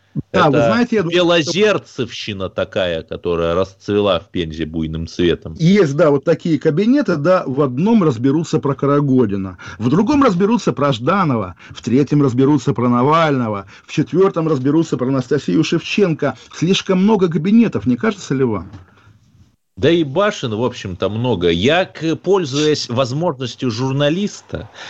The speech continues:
Speaker 2: хотел бы приковать внимание к не менее важной проблеме. Вы слышали, что произошло с мельницей Гергарта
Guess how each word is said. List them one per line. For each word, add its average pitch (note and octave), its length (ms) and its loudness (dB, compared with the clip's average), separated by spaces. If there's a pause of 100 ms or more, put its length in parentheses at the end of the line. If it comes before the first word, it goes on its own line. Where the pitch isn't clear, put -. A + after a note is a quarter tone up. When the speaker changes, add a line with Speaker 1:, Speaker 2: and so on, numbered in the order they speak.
(100)
Speaker 2:
хотел F3 480 0
бы D#3+ 240 0
приковать D3+ 720 -2
внимание D#3 800 -4
к - 100 -12
не D3 140 0
менее D#3 480 2
важной F#2 420 -2
проблеме. F#2 600 0
Вы G2 120 0
слышали, F3+ 460 0
что C#3 240 -2
произошло B2 640 -2
с - 160 -10
мельницей B2+ 720 0
Гергарта F2 1200 -2